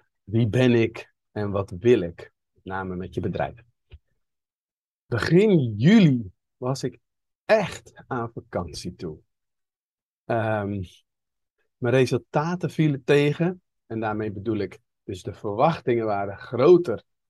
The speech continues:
dan het resultaat en dat betekent gewoon unhappiness. Ik had nergens meer zin in.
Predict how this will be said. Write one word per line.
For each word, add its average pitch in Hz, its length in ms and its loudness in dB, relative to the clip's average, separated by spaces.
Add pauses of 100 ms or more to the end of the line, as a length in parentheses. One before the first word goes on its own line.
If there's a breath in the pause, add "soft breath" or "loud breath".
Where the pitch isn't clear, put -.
dan 101 540 -6 (280)
het 101 160 -8
resultaat 110 600 -2
en 110 120 -4
dat - 380 -6 (300)
betekent 110 520 -8
gewoon 101 320 -6 (200)
unhappiness. 123 800 -6 (800)
Ik 175 180 -2
had 165 160 -4
nergens 170 560 -4
meer 139 160 -4
zin 104 220 -6
in. 85 160 -14